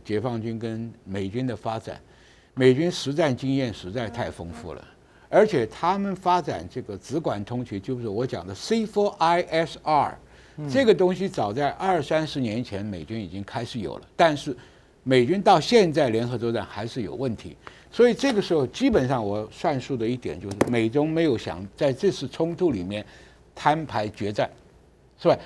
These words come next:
Speaker 1: 那既然没有这个企图的话，裴洛西以个人一己之私来挑衅这个问题的话，已经造成美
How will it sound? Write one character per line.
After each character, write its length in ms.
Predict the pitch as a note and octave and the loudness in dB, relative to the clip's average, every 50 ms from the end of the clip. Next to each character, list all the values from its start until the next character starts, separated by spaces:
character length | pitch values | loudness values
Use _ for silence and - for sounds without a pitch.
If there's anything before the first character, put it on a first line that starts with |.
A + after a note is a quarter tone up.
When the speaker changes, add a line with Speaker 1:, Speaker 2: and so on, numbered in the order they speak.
| - - - | -10 -18 -2
Speaker 1:
那 200 | - B3 B3 B3 - | 2 4 4 4 2
既 200 | - - A3+ B3 | 0 2 4 6
然 160 | G#3+ G3 G#3 | 6 6 6
没 140 | G#3+ A3 A3+ | 6 6 6
有 140 | A3 D#3 | 6 6
这 160 | A2+ - G3+ F#3+ | 4 2 2 2
个 100 | E3 D3 | 2 2
企 260 | - - - A3 D3+ | 2 0 0 0 0
图 200 | A2+ - A2+ G#2+ | 0 -2 -2 -2
的 100 | A2+ A2 | -2 0
话， 220 | G#2+ B2 G#2 F#2+ - - - - - - - _ _ | 2 0 0 0 -4 -12 -20 -20 -20 -20 -20 _ _
裴 140 | - D3 F3+ | 4 6 8
洛 200 | A#3 B3+ A#3+ G#3+ | 8 8 8 6
西 220 | G#3 - G#3 G#3+ | 4 2 0 0
以 140 | G3+ C#3+ A#2 | 0 0 0
个 240 | - - G#3+ A#3 F#3+ | 0 4 8 8 8
人 280 | D3+ D3 D3 F#3 G3 | 10 8 6 6 6
一 140 | A#3 C4 B3+ | 6 6 6
己 260 | A3 - - A2 G#2+ | 6 4 0 -4 -4
之 200 | G2 - F3 G3 | -4 -2 -2 -2
私 320 | F3+ - - - G#3 G#3+ G#3+ | -2 -2 -4 -2 0 2 2
来 180 | F3+ C3 C#3 | 4 2 2
挑 340 | C#3+ - - - C3 F#2 F2+ | 0 -2 0 0 0 2 0
衅 260 | F#2+ - - F#3 F#3 | -2 -2 -2 -2 0
这 120 | E3 E3+ D3+ | 0 0 2
个 80 | D#3 | 4
问 180 | E3 E3+ E3+ D3 | 6 6 4 4
题 140 | - - G#2+ | 2 -2 -4
的 100 | G#2+ A2 | -4 -2
话， 220 | G2+ B2 G2 - - - - - - | -2 -2 -2 -2 -6 -14 -20 -20 -10
已 140 | - A2+ A2+ | -6 -6 -2
经 180 | A2+ D#3 E3+ E3+ | -2 -2 -2 0
造 260 | C3+ G3+ F3+ D3 A#2 | 4 6 6 6 6
成 280 | - - A2+ G#2+ A#2+ A#2+ - | 2 -2 -4 -6 -6 -6 -6
美 300 | G#2+ A2+ A2+ G#2 F2 F2 | -4 -4 -2 -2 -4 -6